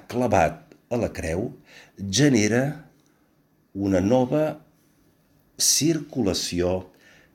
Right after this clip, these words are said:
de relacions profundament humanes. Fa que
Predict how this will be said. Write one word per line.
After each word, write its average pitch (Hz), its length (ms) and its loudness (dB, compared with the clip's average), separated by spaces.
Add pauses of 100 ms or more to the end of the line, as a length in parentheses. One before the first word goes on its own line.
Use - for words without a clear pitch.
(160)
de 92 460 4 (920)
relacions 131 1000 0 (840)
profundament 95 760 2
humanes. 69 560 -4 (1400)
Fa - 300 2 (100)
que 82 160 0